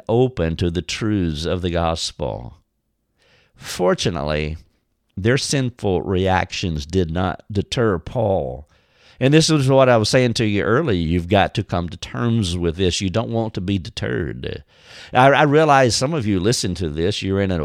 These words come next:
abusive situations, and, and you're hearing this as though I'm telling you to go into the fray with an abusive person. No, I'm not saying that. I, I am not saying that at all. I am saying that you do have to,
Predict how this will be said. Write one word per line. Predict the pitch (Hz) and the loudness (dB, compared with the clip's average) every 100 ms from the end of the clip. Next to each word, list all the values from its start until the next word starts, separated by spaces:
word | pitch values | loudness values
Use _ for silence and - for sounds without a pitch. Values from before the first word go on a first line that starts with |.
| - | -4
abusive | 87 78 120 - 73 | -6 -2 -2 -2 -6
situations, | 87 - 82 85 87 110 95 | -8 -6 -2 -2 -2 -6 -4
and, | 87 80 - - | -4 -6 -12 -8
and | - 120 113 | 0 2 2
you're | 110 | 0
hearing | 87 - 185 170 117 90 | 0 0 2 2 0 0
this | 110 123 | -2 -2
as | 95 | -2
though | 113 107 | 2 0
I'm | 92 | 0
telling | 123 151 104 | -4 -2 -2
you | 95 | -2
to | 107 107 | -2 -2
go | 98 120 127 110 - | 2 6 6 4 0
into | 123 160 120 147 | 2 2 4 2
the | 123 | 2
fray | 104 - 127 95 65 67 78 - - - | -2 -2 0 0 -2 -6 -8 -12 -10 -2
with | 117 | 2
an | 117 | 2
abusive | 104 90 110 107 95 87 | 2 2 2 2 -2 0
person. | 151 - 117 | 0 0 -2
No, | 139 | 0
I'm | 135 135 | 0 0
not | 143 156 - | -2 -2 -4
saying | - - - 143 131 90 85 73 | -4 -4 -2 0 0 0 -2 -2
that. | 78 73 71 - _ _ _ _ _ _ - | -4 -4 -6 -10 _ _ _ _ _ _ -2
I, | 107 | 2
I | 107 | 4
am | 113 107 | 2 2
not | 98 | -2
saying | - 107 104 | 0 0 0
that | 98 92 | 0 0
at | 90 85 | 0 2
all. | 117 104 | 2 2
I | 95 98 | 2 2
am | 110 143 139 104 | 2 0 -2 -2
saying | - 90 80 80 82 | -2 0 0 -2 -4
that | 92 - | -4 -4
you | 85 80 | -6 -2
do | 107 104 | 0 0
have | 98 90 - | 0 -2 -4
to, | 98 85 | -4 -4